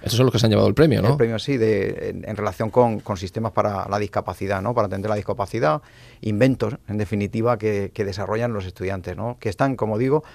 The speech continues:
Speaker 2: muy motivados. Entonces, yo creo que ese es el, el mensaje, o sea, la oportunidad para el estudiante de incorporarse a un gran colectivo en el que es, eh, este, esa,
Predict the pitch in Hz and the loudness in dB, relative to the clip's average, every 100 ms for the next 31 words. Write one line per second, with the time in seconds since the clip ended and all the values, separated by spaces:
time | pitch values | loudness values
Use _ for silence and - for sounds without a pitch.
0 | - - 131 156 147 135 175 120 123 147 | -20 -4 2 4 4 6 6 6 4 4
1 | 143 139 139 143 147 - 147 123 - - | 6 4 4 4 2 0 0 0 -6 -10
2 | - 123 120 117 110 135 117 98 92 - | -6 -2 0 -2 0 0 0 -2 -6 -8
3 | 92 107 104 98 101 104 117 120 131 147 | -6 -2 -2 -2 -6 -8 0 0 2 2
4 | 147 139 - 135 139 139 139 120 113 107 | 2 -2 -4 -2 -2 0 -2 0 -4 -4
5 | 113 120 123 - - 110 131 131 127 123 | -4 0 -2 -2 -8 -4 0 0 0 2
6 | 123 104 139 131 123 107 - 95 - 110 | 0 0 0 2 2 -2 -6 -8 -6 -6
7 | 90 98 - 113 - 120 - - - - | -4 -6 -8 -10 -4 -4 -4 -12 -20 -18
8 | - 120 123 147 131 | -6 -4 0 4 4